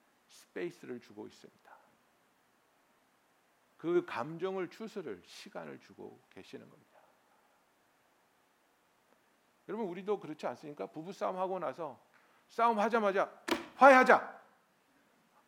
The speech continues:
안 되죠. <laughs> 예? 특히 남자들은 동굴에 들어갈 수 있는 시간을 주셔야 됩니다.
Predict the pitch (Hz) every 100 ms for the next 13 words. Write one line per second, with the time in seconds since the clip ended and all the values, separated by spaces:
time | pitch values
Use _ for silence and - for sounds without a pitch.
0 | - 101 104 139 170 113 539 494 - _
1 | _ _ _ _ _ _ _ _ _ _
2 | _ _ _ _ _ - 127 139 _ _
3 | _ _ _ _ _ _ _ _ _ _
4 | _ _ _ _ _ _ _ _ _ _
5 | _ _ _ _ - - 202 156 104 127
6 | 151 147 156 113 107 147 170 185 180 143
7 | 151 143 165 143 147 - 170 151 160 147
8 | - 104 156 151 104 -